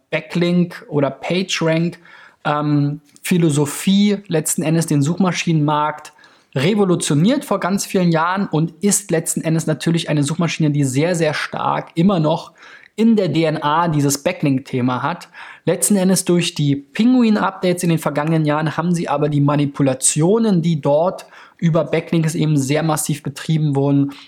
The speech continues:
etwas eindämmen können, sodass eben die anderen Aspekte, die eben auch mehr auf Googles Ziel, die besten Ergebnisse für die Nutzer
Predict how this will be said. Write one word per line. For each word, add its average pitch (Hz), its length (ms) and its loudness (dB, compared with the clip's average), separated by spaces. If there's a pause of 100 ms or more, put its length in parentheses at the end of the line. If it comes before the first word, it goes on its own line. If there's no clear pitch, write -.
(200)
etwas 175 360 -4
eindämmen 208 520 0
können, 196 360 -2 (760)
sodass 160 420 -2
eben 160 180 0
die 165 160 -6
anderen 180 440 2
Aspekte, 156 480 -2
die 165 120 -2
eben 156 200 0
auch 143 180 -2
mehr 170 440 0 (380)
auf 151 220 -4
Googles 180 540 0
Ziel, 185 320 2
die 156 100 0
besten 170 380 -2
Ergebnisse 160 520 -2
für 143 200 -2
die 135 80 0
Nutzer 139 720 -2